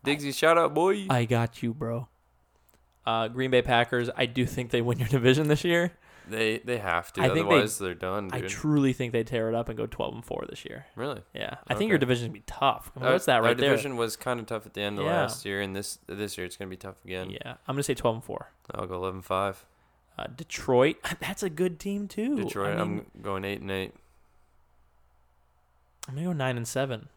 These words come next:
Speaker 1: I think all your team, I think every team in that division goes five hundred or better.
Speaker 2: If I had to guess, like, in the past five years, who has had the most fourth quarter comebacks, it would either be Matt Stafford or Tom Brady. One of those two. I'm not sure who, but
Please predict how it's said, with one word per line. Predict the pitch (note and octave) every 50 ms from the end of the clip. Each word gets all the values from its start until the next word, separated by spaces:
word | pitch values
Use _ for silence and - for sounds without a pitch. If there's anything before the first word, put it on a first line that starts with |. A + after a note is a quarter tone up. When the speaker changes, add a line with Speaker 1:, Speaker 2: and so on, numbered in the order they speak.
| _ _ _ _ _ -
Speaker 1:
I | B2
think | - E3+ D#3+ - -
all | C3 B2+ B2+ C3
your | B2+ B2 B2+
team, | B2 - - C3+ B2+ -
I | A#2
think | - C#3 - -
every | C3+ B2+ C3 B2+
team | - C#3 B2+
in | B2 A#2+
that | A2+
division | A#2 A#2 A#2+ A#2 A2+ A2+ A2+
goes | A2 G3 F#3 D3+
five | - - A2+ A2 A#2
hundred | B2 A#2 A2 G#2+ A2
or | G2+
better. | - - - - - - _ _ -
Speaker 2:
If | A#2 A2 -
I | A2 A2 A2+ A2+
had | B2 C3 B2+ A#2
to | A2+
guess, | G2+ G2 G#2 G2+ G2+ G#2+ G#2+ - - - - - -
like, | - G#2+ G#2 G2 F#2+ - -
in | - G2+ G2
the | G2 G2
past | - - - G#2 G2 G2 G2 - -
five | - - G2 F#2+ F#2 F#2
years, | F#2+ F#2+ G2 -
who | - G#2
has | G2 G2 G2 F#2 -
had | - F#2 F#2 F2+
the | F#2 F2+
most | F2+ F2+ F#2 F#2 F#2+ - - - -
fourth | - - G2 F#2+ F#2 -
quarter | _ - G2 F#2 F#2 F2
comebacks, | - - F#2 F#2+ G2 G#2 A2 A2 A#2 _ - - _ _ _ _ _ _ _ _
it | - G2
would | F#2+ F2
either | - D#2+ G#2 F#2+ G2 F#2+
be | F#2 F2 F#2+ F#2 F#2+ F#2
Matt | - - F2+ F#2 F#2+ - - -
Stafford | - - F#2+ F2+ F2+ - - F#2 F2+ F2 - - -
or | - F#2
Tom | - - E2 D#2+ E2+
Brady. | - B1 G#1+ G1+ A1 - _ _ -
One | F#2 F#2
of | F2+
those | F2 D2+ - -
two. | - - F#2+ F#2+ _ _ _ _ _ -
I'm | G2
not | G2 - -
sure | - - F#2+ F2+
who, | F#2+ G2 G2 F#2+ - _ _ _ _ _ _ _ _ -
but | F2+ F2+ -